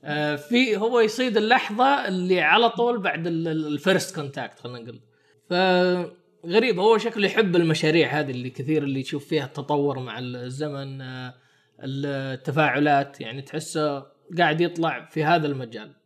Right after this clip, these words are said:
فهذه من المشروع-، المشاريع المميزة المختلفة اللي صارت على مدى أربعين سنة. أقدر من هناك أقول بعد مشروع ووكر إيفنز. مشروعه كان بين ألف تسعمية وثمانية وثلاثين وواحد وأربعين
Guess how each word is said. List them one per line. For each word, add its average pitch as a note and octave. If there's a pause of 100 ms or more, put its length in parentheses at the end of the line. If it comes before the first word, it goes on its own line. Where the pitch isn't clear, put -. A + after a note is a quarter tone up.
(800)
فهذه G#3+
من G3+
المشروع-، G3+
المشاريع F#3+
المميزة E3+
المختلفة D3
اللي C#3
صارت C#3+
على C3+ (100)
مدى C#3+
أربعين B2+
سنة. - (240)
أقدر A#3
من A3+
هناك A#3
أقول G#3+
بعد F3 (480)
مشروع E3
ووكر E3 (300)
إيفنز. D#3+ (320)
مشروعه D#3+
كان F3+
بين E3
ألف F3
تسعمية F3
وثمانية E3
وثلاثين D#3+
وواحد C#3
وأربعين C#3